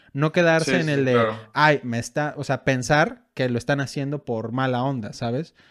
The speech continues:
Speaker 2: Sí,
Speaker 1: O sea,
Speaker 2: sí,
Speaker 1: sim-,
Speaker 2: no. No, no, yo
Speaker 1: simplemente
Speaker 2: tampoco no creo que lo hagan
Speaker 1: comunicarlo.
Speaker 2: por mala onda.
Speaker 1: Ujú.
Speaker 2: Sí, no, no creo que lo hagan por mala onda, la verdad. O sea
Speaker 1: Ya, pero sí, sí, sí me ha tocado muchas cosas.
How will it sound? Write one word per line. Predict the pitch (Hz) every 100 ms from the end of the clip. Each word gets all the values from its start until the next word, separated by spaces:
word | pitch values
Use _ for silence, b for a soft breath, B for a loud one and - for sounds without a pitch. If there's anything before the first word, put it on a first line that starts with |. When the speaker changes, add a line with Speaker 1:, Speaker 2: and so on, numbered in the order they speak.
| -
Speaker 2:
Sí, | 165
Speaker 1:
O |
sea, | 170 139
Speaker 2:
sí, | 165
Speaker 1:
sim-, | 160
Speaker 2:
no. | 160 165
No, | 220 269
no, | 247
yo | 202
Speaker 1:
simplemente | 180
Speaker 2:
tampoco | 214 196 202
no |
creo | 190 -
que |
lo | -
hagan | 165
Speaker 1:
comunicarlo. | 120
Speaker 2:
por | 131
mala | 135 135
onda. | 147 110 101 _ _ _ -
Speaker 1:
Ujú. | 131
Speaker 2:
Sí, | 143 156
no, | 117
no | 160
creo | 180 185
que | 175
lo | 165
hagan | 151 123
por | 120
mala | 117 117
onda, | 117 113 101 _
la | - 101
verdad. | 101 104 107 - _ _
O | -
sea | - 104
Speaker 1:
Ya, | 151 170 165
pero | 151
sí, | 135 170 175 180 b b
sí, | - - 160 165 165 165 156
sí | 139 - 180
me | 190
ha | 180
tocado | 170 156 156 165 135 113
muchas | 123 131 160 143
cosas. | - 135 151 143 123